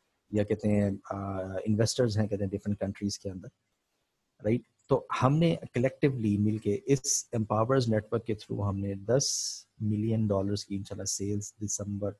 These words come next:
in थर्टी फर्स्ट December twenty ट्वेंटी वन तक इंशाल्लाह करनी है, right? ये मैं सिर्फ revenue या, अ, profits की बात नहीं कर रहा, ये मैं बात कर रहा हूँ कि वो मालियत उन तमाम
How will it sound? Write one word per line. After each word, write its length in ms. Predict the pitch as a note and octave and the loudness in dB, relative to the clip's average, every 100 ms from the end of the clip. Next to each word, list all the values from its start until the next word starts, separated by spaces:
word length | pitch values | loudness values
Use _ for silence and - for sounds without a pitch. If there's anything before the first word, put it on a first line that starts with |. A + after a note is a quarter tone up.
| G#2+ | -6
in 140 | G2+ | -6
थर्टी 280 | - A2 A2 | -6 -6 -4
फर्स्ट 280 | A2+ G#2+ G#2+ | -2 -4 -4
December 160 | G#2 | -4
twenty 360 | G#2 - G#2 G#2+ | -6 -6 -4 -6
ट्वेंटी 320 | - G2+ G#2 | -6 -8 -6
वन 200 | G2 G2 | -8 -8
तक 140 | G#2 G2+ - | -12 -14 -16
इंशाल्लाह 440 | G2 F#2+ F#2 F#2 | -18 -16 -16 -14
करनी 120 | F2+ F2+ | -14 -14
है, 160 | - _ _ _ _ _ _ - | -18 _ _ _ _ _ _ -2
right? 200 | A2+ - B2 | 0 0 4
ये 100 | C3 | 6
मैं 100 | C3 | 6
सिर्फ 200 | B2+ A2 | 4 4
revenue 560 | A2 G#2+ C3 C#3 D#3+ - _ _ _ _ _ - | 4 4 4 4 2 -2 _ _ _ _ _ -6
या, 360 | G#2 G#2 G#2 G#2+ G#2+ G#2 | 0 4 6 6 6 4
अ, 540 | - - G2+ G2 F#2+ G2 - | 0 -4 -6 -4 -6 -8 -4
profits 380 | - A2+ C#3 - | 0 4 2 2
की 120 | A2+ | -2
बात 200 | G2 - | 0 -2
नहीं 60 | A#2+ | -4
कर 100 | G2+ | -4
रहा, 160 | G#2+ A2 - | -6 -8 0
ये 120 | A#2 | 2
मैं 140 | B2+ A2 | 4 2
बात 220 | G2+ - | 0 -2
कर 80 | G2 | -4
रहा 80 | G#2+ | -2
हूँ 140 | A2+ | -2
कि 180 | A#2 A2+ | 0 -2
वो 380 | G#2 A2 A#2+ A#2+ - _ A2+ | 0 0 0 0 -6 _ -4
मालियत 540 | G#2+ G2+ A2 B2 C3+ - - | 0 2 2 4 2 -2 -6
उन 120 | A2+ | -4
तमाम 380 | A2 G#2 G#2 | -2 0 0